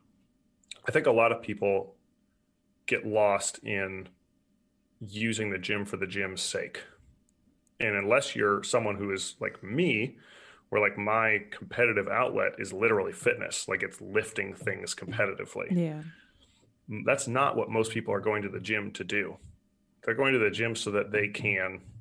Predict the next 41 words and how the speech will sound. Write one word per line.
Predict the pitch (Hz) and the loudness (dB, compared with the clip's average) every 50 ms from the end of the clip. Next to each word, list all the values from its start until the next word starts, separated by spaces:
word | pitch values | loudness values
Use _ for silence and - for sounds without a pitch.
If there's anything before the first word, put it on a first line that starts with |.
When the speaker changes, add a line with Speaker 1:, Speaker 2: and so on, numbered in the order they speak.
| - - _ _ _ _ _ _ _ _ _ _ _ _ _ _ _ _ - | -20 -20 _ _ _ _ _ _ _ _ _ _ _ _ _ _ _ _ 0
Speaker 1:
go | 113 104 | 0 0
for | - - 107 98 | 0 0 -2 -2
a | 95 | 0
hike, | 95 95 - - - - - _ _ _ _ _ - | -2 -4 -4 -6 -12 -20 -20 _ _ _ _ _ -12
so | - - 104 | -4 0 0
that | 104 101 - | 0 2 2
they | 110 104 104 | 0 0 0
can | 104 - 104 101 98 95 95 95 92 90 - _ _ _ _ _ _ _ _ _ _ _ _ _ _ _ _ _ - | 0 -2 0 0 0 0 -2 -4 -8 -12 -16 _ _ _ _ _ _ _ _ _ _ _ _ _ _ _ _ _ -6
play | - - 117 110 110 | 0 4 4 4 4
with | 107 104 101 95 - - - - - | 4 2 2 2 0 -4 -14 -10 -4
their | 120 107 98 95 92 90 90 - | -2 2 2 2 0 0 -4 -10
kids, | - - - - - - - - - _ - | -10 -10 -10 -10 -10 -14 -14 -16 -16 _ -14
so | - - 104 | -6 -4 -2
that | 101 - - 104 | -2 -2 -2 0
they | 104 104 104 | 0 0 0
can | 101 - - 107 104 101 98 95 95 95 95 95 92 - - - - - - - - _ _ _ _ _ _ _ _ - 135 | -2 -4 -4 -2 -2 0 0 -2 -4 -4 -8 -10 -12 -16 -20 -20 -20 -20 -20 -20 -20 _ _ _ _ _ _ _ _ -14 -8
be | - 117 107 | -8 -6 -2
part | - 117 113 | 2 2 4
of, | 107 98 | 4 4
like, | 107 98 | 2 0
a | 101 101 | 0 0
walking | 98 98 95 92 - - 98 | 2 2 0 0 -2 -8 -12
group, | - 98 98 - | -10 -10 -10 -6
so | - - 117 | -2 -2 0
they | 113 | 0
can | 113 110 104 | 0 -2 -2
lose | 110 117 117 110 | 0 0 0 0
a | 107 | -2
little | 101 101 98 95 | -2 -2 -2 -2
bit | 92 98 95 | -4 -4 -6
of | 92 - | -6 -8
weight. | 98 95 92 87 - - _ _ _ - - - - _ _ _ _ _ _ _ _ _ _ _ _ - | -8 -8 -8 -8 -10 -14 _ _ _ -20 -20 -20 -20 _ _ _ _ _ _ _ _ _ _ _ _ -6
And | 117 120 113 | -6 -4 -2
so | 110 107 | -4 -4
checking | - - 135 135 - 123 110 104 107 | 0 2 2 2 2 2 0 0 2
in | 110 113 107 104 101 92 - - | 2 2 2 0 -2 -6 -8 -8
and, | 113 107 104 104 101 101 - _ - | -6 -6 -4 -4 -6 -10 -10 _ -8
and | 110 101 101 98 95 113 101 - _ _ - | -8 -8 -8 -10 -12 -14 -16 -18 _ _ -4
understanding | 120 120 113 110 - - 117 113 110 107 | -2 0 0 -2 0 0 0 0 0 0
that | 98 101 - - | -2 -4 -2 2
overtraining | 131 135 135 131 120 110 - - 107 98 98 95 95 92 95 | 2 2 4 4 0 0 -2 -2 -2 -2 -2 -2 -4 -8 -10